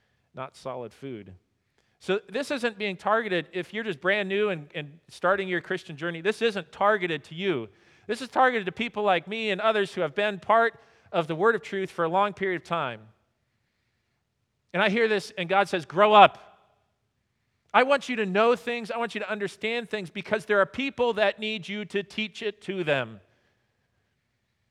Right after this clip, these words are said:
And I wish I could turn you loose to teach you, teach other people. But we gotta go back and review the elementary things. And at periods in our life, that's okay. We, we need to review those elementary things. But I just wanna challenge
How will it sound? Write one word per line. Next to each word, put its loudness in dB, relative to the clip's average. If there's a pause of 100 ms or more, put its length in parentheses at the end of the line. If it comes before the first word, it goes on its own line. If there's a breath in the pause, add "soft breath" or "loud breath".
(180)
And 2
I 6
wish 0
I 2
could 0
turn 0
you -4
loose -2
to -8
teach -8
you, -8
teach -10
other -4
people. -10 (880)
But -14
we -8
gotta 0
go -4
back 2
and -8
review -8
the -6
elementary -6
things. -16 (1900)
And -8
at -10
periods -4
in -6
our -4
life, -4 (260)
that's -10
okay. -12 (120)
We, -14
we -14
need -10
to -14
review -12
those -12
elementary -14
things. -18
But -10
I -6
just -12
wanna -14
challenge -10